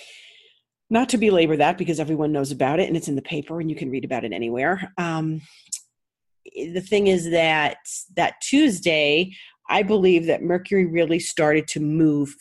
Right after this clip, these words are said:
forward and it really started to, you know, when it stations, it doesn't do anything just yet. It's sort of stopped and then it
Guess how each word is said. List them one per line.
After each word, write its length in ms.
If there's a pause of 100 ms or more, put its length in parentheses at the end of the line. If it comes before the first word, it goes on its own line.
(120)
forward 480
and 100
it 120
really 320
started 580 (140)
to, 240
you 260
know, 120
when 180
it 100
stations, 580
it 120
doesn't 320
do 200
anything 460
just 300
yet. 220 (380)
It's 300 (400)
sort 260
of 220 (1080)
stopped 760
and 280
then 240
it 180